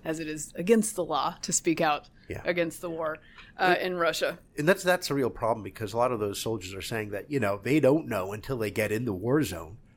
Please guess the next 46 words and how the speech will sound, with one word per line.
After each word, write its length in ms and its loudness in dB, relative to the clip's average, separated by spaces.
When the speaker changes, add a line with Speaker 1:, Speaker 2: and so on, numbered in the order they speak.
Speaker 2:
what's 240 2
actually 380 -4
happening. 340 -4
They're 140 2
being 280 4
told 280 6
something 320 -6
else 180 -6
entirely 380 -4
different 400 -2
and 160 0
about 320 2
why 240 6
they're 140 -4
there 240 0
as 200 -4
peacekeeping 640 -6
forces. 540 -10
And 160 -4
then 140 0
they 100 0
realize 580 -2
once 160 -6
they 120 -4
get 180 6
there 160 6
that 140 0
this 180 -2
is 100 -6
a 40 -4
big, 260 -12
big 160 -4
mistake. 400 -8
Speaker 1:
Yeah. 160 -16
Speaker 2:
But 220 8
that 160 0
still 220 0
means 260 -4
that 200 -2
there 200 0
are 100 -4
thousands 720 0
and 80 -8
thousands 600 0
of 420 0
Russians, 580 0